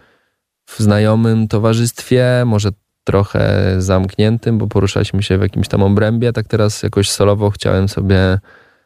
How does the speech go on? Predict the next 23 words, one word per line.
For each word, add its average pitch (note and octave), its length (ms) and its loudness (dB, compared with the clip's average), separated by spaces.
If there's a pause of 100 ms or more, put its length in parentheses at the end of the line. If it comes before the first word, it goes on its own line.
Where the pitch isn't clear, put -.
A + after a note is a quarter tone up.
(200)
totalnie G2+ 420 2
poeksperymentować F#2+ 880 0
z G2+ 40 -6
nowymi F2+ 340 2
ludźmi F2 540 2
i F2+ 880 2 (760)
z - 80 -10
tymi, G2+ 260 2
którzy G2 400 0
uważam, G2+ 560 0
że, F#2 400 0 (200)
e, F2 460 2
zrobią F#2 520 0
super F2 680 -2 (280)
to, E2+ 100 -4
co F2+ 120 0
ja F2 80 2
chcę F2 200 -2
zrobić F2 380 0
z, - 400 -12 (100)
z - 60 -16
tą E2+ 120 0
muzyką. G#2 580 2